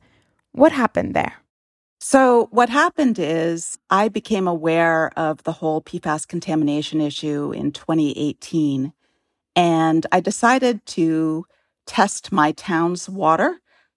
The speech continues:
Speaker 2: to figure out if we were contaminated. I wanted to use my town as a control because I thought here in Easton, Massachusetts, we've got no Department of Defense facility,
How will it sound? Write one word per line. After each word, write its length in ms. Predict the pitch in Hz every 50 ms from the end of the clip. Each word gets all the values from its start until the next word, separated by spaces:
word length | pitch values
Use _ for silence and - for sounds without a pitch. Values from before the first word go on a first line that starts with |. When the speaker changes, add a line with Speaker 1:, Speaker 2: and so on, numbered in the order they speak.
| _ -
Speaker 2:
to 160 | - 226 190
figure 260 | - - 185 180 202
out 160 | 185 170 165 156
if 160 | 156 - -
we 120 | 170 170
were 100 | 160 165
contaminated. 760 | 160 - - 170 - - 180 165 170 165 156 156 151 156 151
I 120 | - -
wanted 320 | 180 202 202 226 262 233 -
to 80 | -
use 420 | 202 170 190 190 185 180 175 - -
my 160 | 156 160 185
town 300 | - - 208 147 143 147
as 180 | 143 147 - -
a 60 | 151
control 640 | - - 151 160 - - - 160 151 135 - 139 143 _ _
because 320 | - - - - 185 -
I 120 | 151 160
thought 380 | - _ - 156 156 160 - _ _ _ _ _ _ _ _
here 260 | _ _ - 165 170
in 160 | 170 165 160 - -
Easton, 380 | 160 170 165 - - 165 160 156
Massachusetts, 680 | 151 147 151 - 147 - - 156 165 - 151 - -
we've 160 | - 156 143 -
got 240 | - 151 151 -
no 320 | - 147 147 147 147 147 147
Department 440 | - - - - 135 - 143 151 147
of 80 | 143
Defense 340 | - 143 - 208 220 220 -
facility, 720 | - 202 - - 170 165 170 160 160 151 147 147 147 156